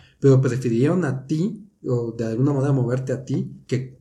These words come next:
contratar a otra persona externa para que lleve ese trabajo. Entonces, de entrada ya tienes una gran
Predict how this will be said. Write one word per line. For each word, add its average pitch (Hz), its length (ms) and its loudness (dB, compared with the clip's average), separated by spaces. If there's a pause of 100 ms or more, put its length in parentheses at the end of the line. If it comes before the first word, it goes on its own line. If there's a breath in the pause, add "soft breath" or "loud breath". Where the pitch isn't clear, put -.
contratar 123 420 -2
a 123 60 -2
otra 131 240 -2
persona 123 360 -6
externa 127 480 0
para 113 180 -2
que 107 100 -10
lleve 107 220 -8
ese 107 140 -12
trabajo. 139 360 -8
Entonces, 131 240 -2
de 127 60 0
entrada 139 300 -2
ya 151 180 -4
tienes 139 300 -6
una 135 180 -6
gran 165 440 -2